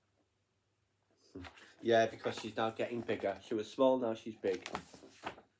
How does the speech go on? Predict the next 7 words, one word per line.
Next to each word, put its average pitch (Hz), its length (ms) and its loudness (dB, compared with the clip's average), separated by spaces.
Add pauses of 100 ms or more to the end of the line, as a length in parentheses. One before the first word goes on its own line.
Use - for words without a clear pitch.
(680)
The - 80 -18
Pool 147 400 -8
of - 160 -10
Tears. 101 680 -12 (3500)
So - 100 -8
that's - 280 -14
lovely. 107 680 -8